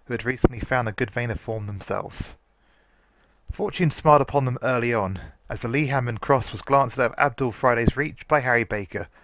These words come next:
in the third minute of the game. The goal was originally credited to Hammond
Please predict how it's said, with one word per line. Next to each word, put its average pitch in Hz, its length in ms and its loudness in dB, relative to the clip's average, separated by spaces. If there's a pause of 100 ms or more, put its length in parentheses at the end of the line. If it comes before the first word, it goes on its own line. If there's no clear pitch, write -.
(180)
in 117 140 -4
the 107 60 -2
third 107 280 2
minute 98 200 -4
of - 60 -12
the - 80 0
game. 95 260 -8 (1800)
The 185 80 -2
goal 175 180 8
was 160 160 4
originally 156 400 2
credited 104 380 -2
to 110 80 -4
Hammond 110 400 -2